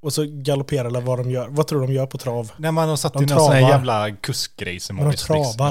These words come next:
Speaker 2: Ja, men det skitlar, jag är helt ointresserad av hästar. Men han satt bakom henne som liksom en liten vandrande pinne och bara studsade bakom henne och bara, "Ah, det här var en jättebra dejt."
Speaker 1: Jaha.
Speaker 2: Ja,
Speaker 1: Det är klart
Speaker 2: fast
Speaker 1: han tycker det.
Speaker 2: Ja.
Speaker 1: Får henne så röv gnidandes mot sin, eh, lilla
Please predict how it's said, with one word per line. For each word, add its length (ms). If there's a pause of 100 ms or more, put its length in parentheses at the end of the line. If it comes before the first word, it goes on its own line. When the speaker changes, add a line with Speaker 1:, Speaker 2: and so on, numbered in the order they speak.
Speaker 2:
Ja, 60
men 80
det 60
skitlar, 320
jag 160
är 40
helt 160
ointresserad 640
av 120
hästar. 460 (520)
Men 120
han 120
satt 200
bakom 380
henne 400
som 180
liksom 240
en 60
liten 220
vandrande 400
pinne 420
och 100
bara 140
studsade 500
bakom 260
henne 80
och 40
bara, 100
"Ah, 140
det 80
här 120
var 60
en 60
jättebra 440
dejt." 300 (220)
Speaker 1:
Jaha. 260 (180)
Speaker 2:
Ja, 80
Speaker 1:
Det 60
är 40
klart 100
Speaker 2:
fast 100
Speaker 1:
han 80
tycker 240
det. 180 (640)
Speaker 2:
Ja. 280 (400)
Speaker 1:
Får 80
henne 220
så 100
röv 540
gnidandes 640
mot 180
sin, 520
eh, 80 (100)
lilla 320